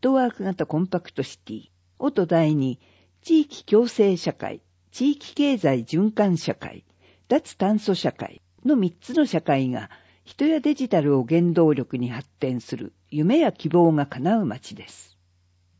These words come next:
今月号では、このスーパースマートシティの実現を図る計画として策定した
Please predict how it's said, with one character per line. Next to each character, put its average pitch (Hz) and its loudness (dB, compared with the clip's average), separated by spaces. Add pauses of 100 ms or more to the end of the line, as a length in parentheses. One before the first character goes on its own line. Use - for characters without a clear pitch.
(400)
今 285 0
月 311 0
号 180 4
で 131 -2
は、 127 -6 (140)
こ 190 -6
の 269 0
ス - -6
ー 277 -2
パ 285 0
ー 277 -2
ス - -10
マ 262 0
ー 254 -4
ト 254 -2
シ - -8
テ - -6
ィ 151 2
の 131 0
実 - -12
現 262 2
を 240 0
図 214 -2
る 170 0
計 165 0
画 151 -2
と - -10
し - -10
て 131 -6
策 - -14
定 135 -2
し - -10
た - -8